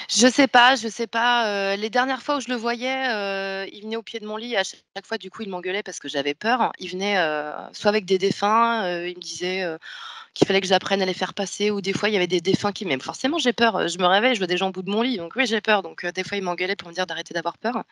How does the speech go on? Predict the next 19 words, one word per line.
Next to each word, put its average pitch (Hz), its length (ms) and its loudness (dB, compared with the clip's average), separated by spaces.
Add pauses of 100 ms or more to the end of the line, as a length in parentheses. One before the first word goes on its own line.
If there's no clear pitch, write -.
(840)
Euh, 156 1700 2
parce - 120 -8
que - 60 -8
c'est - 120 -10
quelqu'un, 202 500 -2 (600)
euh, - 40 -2 (260)
j'ai 180 160 -2
pas 196 140 8 (440)
peur 262 320 8
de 226 100 4
lui, 285 220 2
mais, 196 280 0
euh, 180 120 2
il 185 100 -4
est 196 40 -4
quand 220 120 0
même 214 120 0
assez 214 180 -2
directif. 196 520 -6